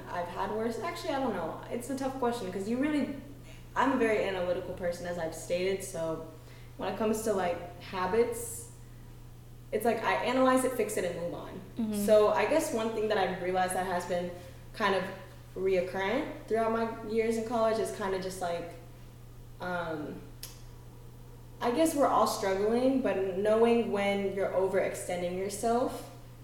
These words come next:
Speaker 1: to your friends and to your classes, and also, um, I guess, like, knowing when you need to ask for help.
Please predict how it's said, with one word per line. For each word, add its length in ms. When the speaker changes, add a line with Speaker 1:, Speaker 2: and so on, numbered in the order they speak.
Speaker 1:
to 120
your 180
friends 800
and 260
to 600
your 140
classes, 1000
and 100
also, 680
um, 500
I 80
guess, 280
like, 380
knowing 480
when 180
you 80
need 380
to 300
ask 280
for 100
help. 340